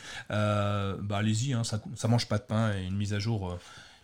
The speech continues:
ou alors passer sur Chromebook, vous aurez plus besoin de faire de mise à jour, elles se font toutes seules. Euh, vous en aviez entendu parler ? Parce que c'est quand même la septième, hein, de, de faille, euh, sur Chrome O S, euh, de, sur Chrome depuis le début de l'année. Thierry, t'avais entendu parler un peu des failles de sécurité ou pas du tout ?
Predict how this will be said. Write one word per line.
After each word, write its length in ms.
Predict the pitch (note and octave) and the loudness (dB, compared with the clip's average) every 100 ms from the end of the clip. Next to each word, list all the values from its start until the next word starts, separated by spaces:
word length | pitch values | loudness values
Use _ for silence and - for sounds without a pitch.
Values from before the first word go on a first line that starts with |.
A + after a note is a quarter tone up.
| _ - | _ -10
ou 180 | G#2 | 2
alors 180 | G#2+ A2 | 6 6
passer 240 | A2+ G#2+ A2+ | 6 4 4
sur 160 | A2+ | 2
Chromebook, 360 | - A2 G2+ A#2+ - | 4 4 4 2 0
vous 120 | G#2 | 0
aurez 120 | G#2 | 0
plus 100 | A2+ | 0
besoin 160 | A2 A2+ | 2 2
de 60 | |
faire 160 | A2 A2 | 4 2
de 80 | A2+ | 4
mise 180 | A2 A2+ | 6 4
à 40 | |
jour, 160 | A#2 F3 | 4 2
elles 60 | |
se 120 | A#2 A#2 | 0 -2
font 160 | F3+ | -2
toutes 220 | E3 C#3+ | -2 -4
seules. 280 | - G2+ F2 - - - - - | -2 -2 -2 -6 -10 -8 -10 2
Euh, 260 | A#2 A#2 A#2 A#2 A#2 A2+ G2 | 6 6 6 4 4 2 0
vous 220 | C3 C3+ D3+ | 2 6 8
en 80 | |
aviez 180 | D3+ C#3+ | 8 6
entendu 260 | D3 D3+ C#3+ | 6 4 4
parler ? 300 | C#3+ C#3 G3 | 4 4 2
Parce 220 | - B2+ | 0 0
que 80 | B2+ | 2
c'est 120 | A#2 | 4
quand 100 | C#3 | 6
même 140 | D#3 | 6
la 80 | C3+ | 6
septième, 440 | - B2+ - C3 A2+ | 4 2 4 4 4
hein, 360 | G#2+ G2 F2+ | 4 2 -2
de, 180 | F#2+ G2 | -2 -2
de 140 | G#2 G2+ | 0 -2
faille, 320 | - C3+ G#2+ | 2 2 4
euh, 160 | G2 F#2+ | 2 0
sur 220 | - A2 | -2 0
Chrome 240 | B2 A2 | 4 6
O 80 | A#2 | 6
S, 220 | C#3+ - | 4 2
euh, 100 | D#3 | 6
de, 160 | B2 A#2+ | 8 8
sur 220 | - - | 6 2
Chrome 320 | - C#3+ C#3+ | 4 6 6
depuis 240 | A2+ A2 A#2 | 4 2 4
le 60 | |
début 180 | A2 G#2+ | 4 6
de 40 | |
l'année. 260 | A#2 A2+ F#2 - A#2 | 6 4 2 -6 0
Thierry, 280 | A#2+ C3+ | 4 4
t'avais 180 | C#3 A2 | 4 4
entendu 300 | A2 A2+ A#2 | 4 4 4
parler 220 | A2+ A2 | 4 4
un 60 | B2 | 4
peu 120 | A#2+ | 2
des 100 | G#2+ | 0
failles 160 | G#2 G#2 | 0 -2
de 80 | G#2+ | -2
sécurité 460 | A2 - G#2 G2+ | -4 -2 -2 -2
ou 60 | E3 | -2
pas 100 | A2 | -2
du 120 | G2 | -4
tout ? 180 | - | -4